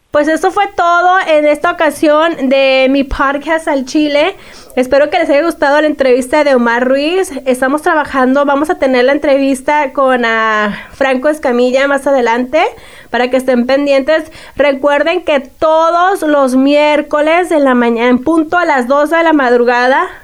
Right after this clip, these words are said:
subo el capítulo, el episodio, como le dicen acá, nuevo. Y voy a tener un especialista,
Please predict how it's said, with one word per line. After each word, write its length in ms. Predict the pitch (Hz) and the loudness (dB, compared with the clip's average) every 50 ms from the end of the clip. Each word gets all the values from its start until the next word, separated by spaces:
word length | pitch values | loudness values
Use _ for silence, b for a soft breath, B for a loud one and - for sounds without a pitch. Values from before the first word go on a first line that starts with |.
| - - - | -20 -20 -20
subo 440 | - - - 311 285 277 294 302 320 | -12 -6 -2 -2 0 2 2 0 0
el 260 | 320 294 277 262 247 | 0 0 -2 -2 0
capítulo, 580 | 254 269 254 254 - 262 262 262 294 294 294 285 | -2 -4 -4 -2 -4 -6 -4 -4 -4 -2 0 2
el 100 | 277 262 | 2 2
episodio, 500 | 233 254 247 247 302 302 - - 339 330 | 0 0 0 -2 -2 -2 0 -2 -2 0
como 180 | - 302 269 247 | 0 0 0 2
le 60 | 247 | 2
dicen 260 | 240 247 254 285 277 | 2 2 0 0 -2
acá, 340 | 262 247 254 254 262 294 302 B B B B B B | -2 -4 -2 -2 -2 -4 -4 B B B B B B
nuevo. 720 | B 247 269 285 285 285 285 285 269 311 370 480 - - B B B B B B B B | B 0 2 2 2 2 2 2 2 0 0 0 -4 -8 B B B B B B B B
Y 80 | B 269 | B 0
voy 120 | 262 277 | 0 0
a 100 | 294 320 | 0 0
tener 200 | - 381 330 311 | -2 0 0 0
un 140 | 302 320 349 | 2 2 0
especialista, 840 | 381 370 - 349 320 320 320 254 247 269 277 262 269 - 311 320 330 | -2 -2 -2 -4 -2 0 0 0 0 0 -2 -2 -2 -2 0 0 0